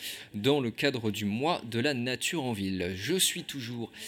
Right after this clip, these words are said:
avec François Marquès, l'un des deux réalisateurs et producteurs du film. Vous nous donniez, euh, quelques conseils, hein, sur comment adapter nos vies à l'échelle individuelle, euh,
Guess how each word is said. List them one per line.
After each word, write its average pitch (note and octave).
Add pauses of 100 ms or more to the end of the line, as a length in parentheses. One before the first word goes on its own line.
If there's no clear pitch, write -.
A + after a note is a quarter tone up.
(300)
avec G#2+
François A2+
Marquès, B2
l'un A#2+
des G#2+
deux C3+
réalisateurs G#2
et C3+
producteurs A#2
du G2+
film. E3 (440)
Vous A#2
nous C3+
donniez, D#3
euh, B2
quelques D#3
conseils, E3
hein, D3+
sur C3
comment D#3+
adapter B2
nos A#2+
vies A#2+
à G#2+
l'échelle G#2
individuelle, G#2
euh, G2